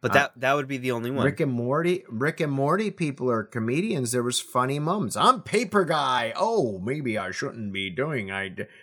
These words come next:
Speaker 2: I just can float him around. I really can't find out where paper is. Oh, I really did."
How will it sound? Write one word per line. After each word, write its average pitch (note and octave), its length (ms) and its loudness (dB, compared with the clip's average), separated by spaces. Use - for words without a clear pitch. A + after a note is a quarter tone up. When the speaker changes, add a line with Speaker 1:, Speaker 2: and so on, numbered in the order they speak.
Speaker 2:
I G#2 100 -4
just C3+ 220 -2
can F2 160 -6
float B2+ 320 2
him G2+ 160 -2
around. A2+ 400 0
I G2+ 40 0
really A#2 360 -2
can't A2+ 320 -6
find A#2 300 0
out A2+ 180 0
where G2+ 160 -2
paper G#2+ 400 -4
is. - 100 -10
Oh, B3+ 360 2
I G#3+ 100 0
really F#3 320 2
did." C#3 240 -6